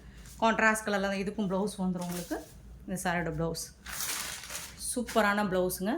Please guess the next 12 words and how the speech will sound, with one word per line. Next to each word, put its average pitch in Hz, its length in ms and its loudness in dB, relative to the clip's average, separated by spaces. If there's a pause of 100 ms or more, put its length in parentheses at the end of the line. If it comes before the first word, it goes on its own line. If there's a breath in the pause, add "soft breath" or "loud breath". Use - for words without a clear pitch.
(100)
செம 214 300 4
கியூட்டா 220 300 2
இருக்குங்க. 190 300 0 (1900 loud breath)
இந்த 208 180 8
சாரியோட 185 300 8 (420)
பிரைஸ் 202 360 8
எல்லாமே 196 320 6
உங்களுக்கு 185 260 2 (120)
முந்நூத்தி 226 400 8
தொண்ணூத்தொன்பது 185 420 4
ரூபா 190 60 6 (100)
மட்டும்தாங்க 180 400 2